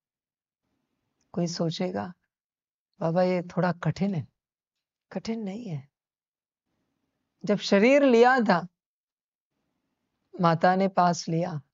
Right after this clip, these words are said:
छोटे बच्चे के तन में आत्मा थी, छोटा शरीर था, माता ने पास लिया।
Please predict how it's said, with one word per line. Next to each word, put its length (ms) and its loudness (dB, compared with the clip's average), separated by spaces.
छोटे 280 -4
बच्चे 340 -2
के 260 -6
तन 140 4
में 280 0
आत्मा 420 0
थी, 320 -12
छोटा 240 -4
शरीर 460 -8
था, 220 -20
माता 380 2
ने 140 -2
पास 460 -4
लिया। 200 -14